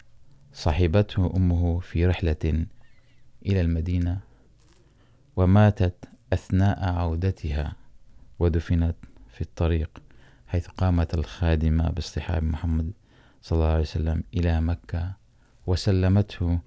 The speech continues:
إلى جده عبد المطلب. وعندما بلغ عمره الثامنة توفي جده، وتولى كفالته عمه أبو طالب.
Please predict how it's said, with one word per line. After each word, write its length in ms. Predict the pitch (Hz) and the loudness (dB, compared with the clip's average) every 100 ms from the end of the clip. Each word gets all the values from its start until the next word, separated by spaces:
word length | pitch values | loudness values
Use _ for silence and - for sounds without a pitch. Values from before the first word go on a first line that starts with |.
| - - - - - - | -10 -20 -20 -20 -20 -4
إلى 320 | 92 87 80 | 0 2 2
جده 760 | 80 80 80 73 78 80 87 - - - - | 0 -2 -4 -6 -6 -6 -8 -14 -20 -20 -6
عبد 260 | 78 78 | -4 -2
المطلب. 520 | 78 80 82 - - - - - - _ _ _ _ - - - _ _ _ _ _ _ - | -2 -4 -4 -8 -12 -14 -20 -20 -20 _ _ _ _ -20 -20 -20 _ _ _ _ _ _ -2
وعندما 540 | 85 95 90 87 85 | 2 4 4 4 4
بلغ 500 | 82 87 82 85 87 - _ - - | 4 2 2 0 -4 -6 _ -14 -2
عمره 540 | 85 95 95 85 85 - | 2 2 2 2 0 -2
الثامنة 760 | 78 - 101 107 110 110 117 117 - _ _ - _ | -6 -4 2 4 4 4 2 -2 -8 _ _ -20 _
توفي 560 | 98 98 101 - 87 85 | 0 2 2 0 0 2
جده، 640 | 90 82 78 80 85 85 87 - _ _ _ _ _ | 2 0 0 -2 -2 -2 -6 -12 _ _ _ _ _
وتولى 520 | - 80 90 87 85 | -6 -2 0 2 0
كفالته 760 | 78 85 87 87 90 92 92 85 - - | -2 -4 -4 -4 -4 -4 -6 -6 -12 -12
عمه 440 | - 82 78 80 | -4 -2 -2 -4
أبو 100 | 76 | -6
طالب. 380 | 82 - - - | -8 -10 -12 -14